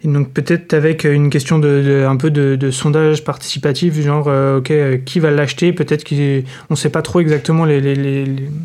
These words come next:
les contours de tout ça, mais, euh, mais ce serait peut-être, euh, ok, euh, tu souscris, tu te dis, bah là, moi, je m'engage à l'acheter, et puis s'ils atteignent un, ça atteint un certain palier, peut-être que ce sera produit de, par Bricklink, donc, euh,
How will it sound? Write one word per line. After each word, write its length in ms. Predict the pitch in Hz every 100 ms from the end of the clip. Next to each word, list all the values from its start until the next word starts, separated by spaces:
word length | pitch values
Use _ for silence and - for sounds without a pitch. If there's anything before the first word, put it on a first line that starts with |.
| 165 160
les 100 | 135
contours 280 | 156 147 156
de 60 |
tout 100 | 147
ça, 140 | - 208
mais, 180 | 185
euh, 160 | 147 139 131 - - -
mais 80 | 147
ce 100 | -
serait 160 | 151
peut-être, 280 | 131 175 160
euh, 40 | 147
ok, 180 | 147 180
euh, 540 | 156 139 135 135 135
tu 140 | 135 147
souscris, 480 | - 151 - 196 185
tu 80 | 147
te 20 |
dis, 80 | 147
bah 100 | 147
là, 100 | 147
moi, 140 | 147
je 80 | 151
m'engage 320 | 156 151 156
à 40 | 147
l'acheter, 440 | 139 135 180 190 190 - - -
et 80 | 139
puis 180 | 131 143
s'ils 320 | - 147 143
atteignent 200 | 135 156
un, 500 | 151 147 139 139 135
ça 200 | 131 151 131 - 151
atteint 560 | 139 151 147 147 147
un 60 | 147
certain 340 | - - 151
palier, 240 | 139 151 180
peut-être 260 | 175 156
que 140 | - 143
ce 100 | 143
sera 180 | -
produit 320 | 135 - 143 151
de, 380 | 143 135 135 131 - - _
par 160 | - 143
Bricklink, 560 | 143 147 156 185 190 147
donc, 220 | 143 147
euh, 140 | 135